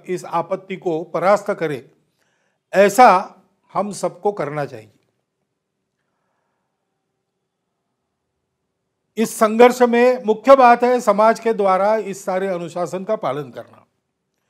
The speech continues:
बाकी दवाई, अन्य जो आवश्यक सेवाएं, सुविधाएं हैं, वो सहायक होगी, लेकिन जो मूल बात है कि ये फैलाव संसर्ग से होता है, उस संसर्ग को टालना,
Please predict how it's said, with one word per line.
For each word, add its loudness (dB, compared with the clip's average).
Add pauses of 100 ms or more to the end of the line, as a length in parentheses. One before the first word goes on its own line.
(520)
बाकी -2
दवाई, 2 (260)
अन्य 0 (720)
जो -2
आवश्यक -2 (160)
सेवाएं, 0
सुविधाएं 2
हैं, -10 (540)
वो 2
सहायक 6
होगी, -6 (880)
लेकिन -4
जो 2
मूल 0
बात 4
है 2
कि -10
ये 2 (340)
फैलाव 2
संसर्ग 2
से -4
होता -2
है, -12 (540)
उस -8
संसर्ग 0
को 4
टालना, -2